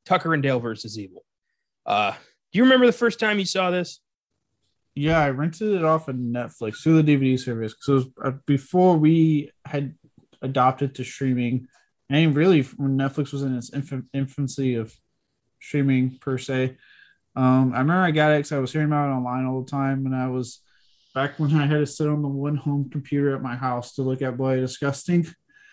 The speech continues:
Speaker 1: <laughs>
Speaker 2: for news updates. And so I was hearing about it a lot,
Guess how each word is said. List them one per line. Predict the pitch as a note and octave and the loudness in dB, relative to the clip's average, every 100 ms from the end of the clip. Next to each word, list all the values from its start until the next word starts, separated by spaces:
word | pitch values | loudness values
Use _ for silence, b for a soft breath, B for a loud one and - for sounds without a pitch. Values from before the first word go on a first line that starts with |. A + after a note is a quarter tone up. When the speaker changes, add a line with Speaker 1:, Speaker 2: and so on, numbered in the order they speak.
| b | b
Speaker 1:
<laughs> | D#3 D3+ C#3 - | -6 -4 -6 -4
Speaker 2:
for | D#3+ D3 | -2 0
news | D3 D3+ D3+ | 2 2 4
updates. | D#3+ D#3+ F3 D#3+ D#3+ b b b - | 2 2 2 2 0 b b b -4
And | D3+ | 0
so | E3 | 4
I | D#3+ | 4
was | D#3 | 6
hearing | A#3+ B3 | 6 6
about | E3+ C3+ | 6 2
it | |
a | B2+ | 0
lot, | C3 B2+ - | -2 -4 -6